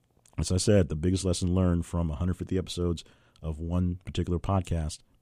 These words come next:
over the span of about eight years is that you start somewhere with something and assume it'll be not so great, but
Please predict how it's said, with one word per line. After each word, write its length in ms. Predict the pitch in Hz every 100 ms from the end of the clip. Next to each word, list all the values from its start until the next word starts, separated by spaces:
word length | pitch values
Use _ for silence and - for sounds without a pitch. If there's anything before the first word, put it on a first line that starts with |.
| _ _ -
over 260 | 85 80 82
the 80 |
span 280 | - 85 82
of 80 | 80
about 180 | 85 - -
eight 240 | 92 -
years 460 | 90 95 85 85 - _ _ _ _ _ _ -
is 120 | 76
that 180 | 76 -
you 80 | 78
start 380 | - 87 80 - _ _ _ _ _ _ _ _ _ _
somewhere 580 | - 87 82 73 - - _ _ _ _ _
with 260 | 87 90 -
something 520 | - 85 - - 82 - _ _ _ _ _ _ -
and 220 | 78 76
assume 440 | - - - 92 90
it'll 120 | 87
be 220 | 80 87
not 220 | 82 80
so 160 | - 85
great, 420 | 80 80 78 - - _ _ _ _ _ _ _ _ -
but 160 | 73